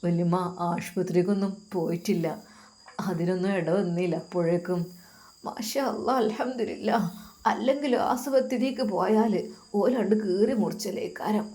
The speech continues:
എനിക്ക് പണ്ടേ പേടിയാ, ഇപ്പോഴും പേടിയാ. അല്ലാ, പഠിച്ചോൻ കാത്തു. അഞ്ച് വക്തിലും ഇതിനും ദുആ ചെയ്യല്. റബ്ബേ, എൻ്റെ കുട്ടി, എൻ്റെ കുട്ടിയെ നീ,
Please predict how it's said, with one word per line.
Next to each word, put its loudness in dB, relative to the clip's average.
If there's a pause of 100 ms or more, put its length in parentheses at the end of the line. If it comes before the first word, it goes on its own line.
(300)
എനിക്ക് 0
പണ്ടേ 0
പേടിയാ, 0 (260)
ഇപ്പോഴും 2
പേടിയാ. 2 (520)
അല്ലാ, 0 (240)
പഠിച്ചോൻ -4
കാത്തു. -4 (340)
അഞ്ച് -4
വക്തിലും 0
ഇതിനും 0
ദുആ 0
ചെയ്യല്. 2 (140)
റബ്ബേ, -4 (160)
എൻ്റെ -2
കുട്ടി, -2 (720)
എൻ്റെ -4
കുട്ടിയെ 0
നീ, -2